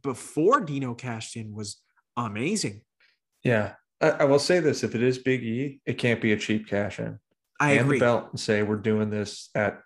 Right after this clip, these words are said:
Speaker 2: whatever pay-per-view.
Speaker 1: I couldn't agree with
Speaker 2: We're
Speaker 1: you
Speaker 2: doing
Speaker 1: more. I
Speaker 2: this on
Speaker 1: think
Speaker 2: Saturday night's main event."
Speaker 1: Yeah. I, I, I, <laughs> anywhere. Um, I, I've said this before, I'll say it again. The, when Big E cashes in Money in the Bank, he needs to cash, he needs to cash it in, in the same vein that Rob Van Dam cashed in in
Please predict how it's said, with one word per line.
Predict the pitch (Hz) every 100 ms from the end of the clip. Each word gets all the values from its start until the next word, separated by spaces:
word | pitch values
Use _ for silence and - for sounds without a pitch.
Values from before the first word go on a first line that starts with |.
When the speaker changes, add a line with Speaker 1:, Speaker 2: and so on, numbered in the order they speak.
| _ _ _ -
Speaker 2:
whatever | - - 104 101
pay-per-view. | 98 110 - 104 - 127
Speaker 1:
I | 139
couldn't | - 180 151
agree | 135
with | 151 139
Speaker 2:
We're |
Speaker 1:
you | 135
Speaker 2:
doing | 131 123
Speaker 1:
more. | 120
I |
Speaker 2:
this | 113
on | 117
Speaker 1:
think | 107
Speaker 2:
Saturday | - 113 107 101
night's | 101 98 -
main | 117
event." | 110 113 107 _ _ _ _ 135
Speaker 1:
Yeah. | 131 110 - - -
I, | 156 -
I, | 151 - 151 208 190 190 - - 185
I, |
<laughs> | -
anywhere. | 160 147 120 98 _ _ _
Um, | 151 147 143 -
I, | 151 -
I've | 156 147
said | 165
this | 147
before, | - - 139
I'll | 127
say | 143
it | 127
again. | 120 120
The, | 120 -
when | 131 127
Big | 123 160 160
E | 160
cashes | - 151 143 139 123
in | 127
Money | 123 123
in | 123
the | 110
Bank, | 113 110
he | -
needs | 135 131 -
to | 117
cash, | 120 113 117 -
he | - 143
needs | 151 131
to | 127
cash | 135 120 -
it |
in, | 113 104 107 - - -
in | 127
the | 117
same | - 131 123
vein | 117 117
that | 113 92
Rob | 120 117
Van | 110 110
Dam | 107 107 107
cashed | 117 104 -
in | 110
in | 101